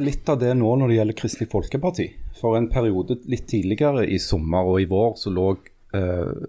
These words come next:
Kristelig Folkeparti på snitt av målingene, poll og polls, såpass dårlig an at, eh, sperregrensen var liksom litt uoppnåelig nesten. Men nå har de jo begynt å ligge og vage rundt der igjen. Og jeg tror nok det kan virke mobiliserende på noen.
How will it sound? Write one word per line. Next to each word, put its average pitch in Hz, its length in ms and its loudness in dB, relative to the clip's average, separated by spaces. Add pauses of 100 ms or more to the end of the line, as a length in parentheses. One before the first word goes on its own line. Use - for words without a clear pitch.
(260)
Kristelig 95 260 -2
Folkeparti 95 540 -2
på 87 100 0
snitt - 380 -2
av 90 80 0
målingene, 80 460 -2
poll 87 200 0
og 85 140 -4
polls, 85 240 -2 (180)
såpass - 400 -2
dårlig 92 380 -2
an 107 260 0
at, - 180 -10
eh, 92 120 2
sperregrensen 90 680 -2
var 85 280 0
liksom 82 500 -6
litt - 240 -4
uoppnåelig 87 720 0
nesten. - 300 -8 (480)
Men 120 160 4
nå 143 180 4
har 170 100 0
de 131 120 2
jo - 20 -2
begynt 104 240 -4
å 104 60 2
ligge 95 180 2
og 90 80 -4
vage 92 540 0
rundt 170 320 -2
der 202 160 -4
igjen. 156 220 0 (500)
Og 131 120 2
jeg 120 80 0
tror 170 140 0
nok 196 160 -2
det 165 140 0
kan 160 140 0
virke 131 420 -2
mobiliserende 120 760 2
på 117 80 2
noen. 110 560 2